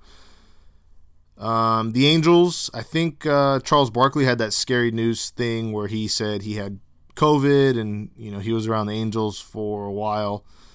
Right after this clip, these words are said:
uh, in spring training. But I th-, from what I've heard, I don't think the Angels have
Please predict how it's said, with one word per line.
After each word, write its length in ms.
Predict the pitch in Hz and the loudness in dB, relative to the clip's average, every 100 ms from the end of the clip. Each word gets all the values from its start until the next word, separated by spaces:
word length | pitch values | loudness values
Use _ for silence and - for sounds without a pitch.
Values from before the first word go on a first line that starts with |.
| - - | -20 -20
uh, 120 | 104 107 | -16 -8
in 100 | 127 | -6
spring 240 | - 135 | -2 -2
training. 440 | 107 120 110 107 101 | -2 -2 -2 -6 -4
But 360 | 117 117 110 _ - - _ _ _ - | 2 2 2 _ -20 -20 _ _ _ -18
I 100 | - | -18
th-, 340 | - - - - | -18 -20 -20 -12
from 220 | - 139 | -4 0
what 100 | 170 | 2
I've 180 | 147 120 | 2 0
heard, 300 | 147 160 135 | 2 2 2
I 80 | 120 | 0
don't 220 | 139 139 | -2 -2
think 200 | 143 120 | -6 -2
the 220 | 120 120 | 0 0
Angels 340 | 120 120 117 | 0 -2 -4
have 600 | - 113 110 107 104 101 | -4 -4 -2 -4 -6 -12